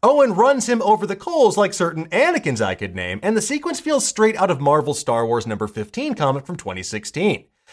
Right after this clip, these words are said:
He also invokes Luke's time-honored tradition of bullseyeing Womp Rats when he tells the third sister that on his farm,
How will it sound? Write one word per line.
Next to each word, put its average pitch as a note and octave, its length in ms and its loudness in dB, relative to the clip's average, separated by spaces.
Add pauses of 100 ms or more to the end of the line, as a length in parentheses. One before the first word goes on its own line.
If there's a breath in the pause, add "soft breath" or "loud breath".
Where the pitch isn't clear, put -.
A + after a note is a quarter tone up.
He E3+ 140 -2
also F#3+ 400 2
invokes E3 340 4
Luke's C#4 380 0
time-honored C3 500 2
tradition C3 380 -4
of C3+ 120 -6
bullseyeing A#2 520 -2
Womp A#3+ 300 2
Rats D#3+ 260 0
when E3 100 -4
he D#3 60 -4
tells D#3 220 -2
the D#3 100 -4
third C#4+ 260 0
sister F#3+ 300 -2
that E3 160 4
on D#3 120 2
his A3+ 220 0
farm, B3 380 4